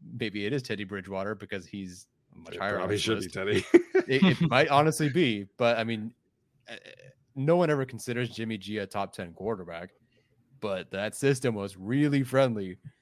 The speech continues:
Speaker 1: for Jimmy G,
Speaker 2: Yeah.
Speaker 1: and a lot of the numbers say that Jimmy, like, j-, just numbers, some of them say Jimmy G's a freaking amazing quarterback, but we know it's more that system. So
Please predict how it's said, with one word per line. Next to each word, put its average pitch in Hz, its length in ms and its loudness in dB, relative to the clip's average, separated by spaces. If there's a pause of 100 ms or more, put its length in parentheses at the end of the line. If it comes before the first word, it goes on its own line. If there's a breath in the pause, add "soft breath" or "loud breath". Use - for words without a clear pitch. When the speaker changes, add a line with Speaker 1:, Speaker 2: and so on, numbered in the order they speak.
(140 loud breath)
Speaker 1:
for 104 100 -10
Jimmy 98 280 -8
G, 92 120 -10
Speaker 2:
Yeah. 90 160 -8
Speaker 1:
and 90 100 -8
a 90 40 -8
lot 104 360 2
of 117 60 -4
the 123 80 -2
numbers 113 440 -4
say 98 200 -4
that 92 180 -8
Jimmy, 107 260 -8 (240 soft breath)
like, 107 120 -8 (120)
j-, - 140 -16
just 110 400 -8 (300)
numbers, 101 600 0 (260)
some 123 200 -6
of 127 120 0
them 120 120 -4
say 113 240 0
Jimmy 113 260 -6
G's 98 120 -8
a 87 80 -12 (140)
freaking 123 360 -4
amazing 107 460 -4
quarterback, 98 600 -6 (380)
but 113 80 -4
we 117 80 -2
know 117 280 -2
it's - 120 -14
more 107 160 -4
that 92 220 -8
system. 95 440 -10
So 92 300 -6